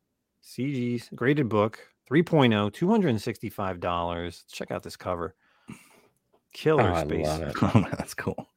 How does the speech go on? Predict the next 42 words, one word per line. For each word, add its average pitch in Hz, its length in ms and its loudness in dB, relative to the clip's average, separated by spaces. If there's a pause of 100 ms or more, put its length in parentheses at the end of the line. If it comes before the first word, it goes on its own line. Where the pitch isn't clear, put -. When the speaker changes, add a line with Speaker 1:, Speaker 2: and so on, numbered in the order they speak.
(580)
Speaker 1:
Ah. 90 320 -12 (580)
See, - 120 0
I'm 175 160 6
not 214 220 8
into, 190 240 6
like, 175 240 4
these, 160 440 -4 (200)
I'm 135 120 -2
into, 175 220 2
like, 131 340 2
science 120 540 -2
and 98 140 -8
fantasy 117 440 -4
and 123 100 -4
stuff, 139 360 -6
but 104 100 -6
I'm 120 140 -4
not 127 220 2
into, 117 200 -4
like, 98 220 -6
getting 101 260 -6
these 92 160 -10
comics 101 440 -8
because 95 300 -12
that 98 120 -4
would 95 100 -6
just 90 140 -12
put - 140 -12
me 101 80 -10
down 87 200 -6
a 85 60 -8
rabbit 90 300 -4
hole 90 240 -4
that 85 100 -4
I 85 100 -4
don't 85 160 -10
even - 140 -4
Speaker 3:
It 104 60 4
Speaker 1:
wanna 98 120 8
Speaker 3:
really 90 120 8
Speaker 1:
start. 85 180 8
Speaker 3:
will. 85 240 4